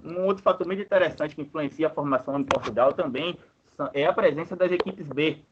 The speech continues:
né? Os grandes clubes, Porto, Benfica, Sporting, o próprio Braga, o Vitória de Guimarães, todos eles possuem uma equipe B que disputam as divisões inferiores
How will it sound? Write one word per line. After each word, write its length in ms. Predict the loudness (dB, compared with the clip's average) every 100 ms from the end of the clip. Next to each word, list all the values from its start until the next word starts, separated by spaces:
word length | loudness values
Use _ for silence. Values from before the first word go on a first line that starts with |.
| _ -20 _ -6
né? 160 | -2
Os 100 | -2
grandes 300 | 0 -2 -4
clubes, 440 | -6 -2 0 0 -4
Porto, 720 | -4 2 4 2 -2 0 0
Benfica, 720 | 0 0 0 0 2 2 2
Sporting, 800 | 0 2 4 8 8 6 -2 -4
o 60 | -2
próprio 340 | 0 0 0
Braga, 840 | 0 2 4 4 4 4 2 0 -4 _ _ -6
o 60 |
Vitória 260 | -4 2 2
de 60 | 0
Guimarães, 560 | 0 2 2 -2 -4
todos 340 | -6 -8 -6 -6
eles 220 | -6 0
possuem 380 | 0 0 -2 -4
uma 100 | -6
equipe 340 | -8 -8 -8
B 360 | -2 0 0 -4 _ _
que 80 | -10
disputam 460 | -8 -8 -2 0 0
as 80 | 0
divisões 400 | -2 0 2 0
inferiores 720 | 2 2 4 4 4 0